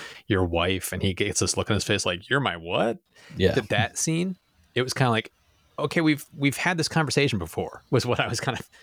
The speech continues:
Speaker 1: going through my head of, like, they're trying to, like, really hammer this home, and they're trying to hammer it home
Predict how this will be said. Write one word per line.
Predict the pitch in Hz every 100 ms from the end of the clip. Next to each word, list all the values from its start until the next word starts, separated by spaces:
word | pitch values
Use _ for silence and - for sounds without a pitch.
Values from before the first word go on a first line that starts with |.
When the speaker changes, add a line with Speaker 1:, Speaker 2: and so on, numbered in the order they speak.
| - _
Speaker 1:
going | - 120
through | 117
my | 98
head | 120 104
of, | 92
like, | 95 90 _ _ _ _ _
they're | 139 123 117
trying | - - 135 131 135
to, | 113
like, | 95 -
really | 90 101 127 117
hammer | 95 - 110 98
this | 85 -
home, | - 156 120 90 87 85
and | 104
they're | 98
trying | - 113
to |
hammer | 101 - 120 101
it | -
home | 120 107 95